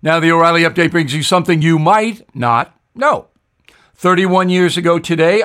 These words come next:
I R S agents raided six homes owned by country music legend Willie Nelson. They seized boxes of recordings, instruments, gold records.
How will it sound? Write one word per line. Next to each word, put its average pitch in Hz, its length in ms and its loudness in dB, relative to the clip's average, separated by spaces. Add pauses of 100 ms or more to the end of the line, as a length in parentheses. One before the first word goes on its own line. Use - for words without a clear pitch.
I 160 240 0
R 156 320 0
S 156 320 -4
agents 160 520 -6
raided 160 280 -6
six - 460 -6
homes 107 720 -10 (480)
owned 180 260 0
by 160 200 0
country 226 560 -6
music 196 420 -4
legend 151 600 -4
Willie 147 280 -4
Nelson. 117 400 -12 (800)
They 156 160 0
seized 175 460 -4
boxes 180 560 -2
of 143 100 -6
recordings, 202 840 -2 (320)
instruments, 175 840 -6 (160)
gold 147 500 -4
records. - 720 -10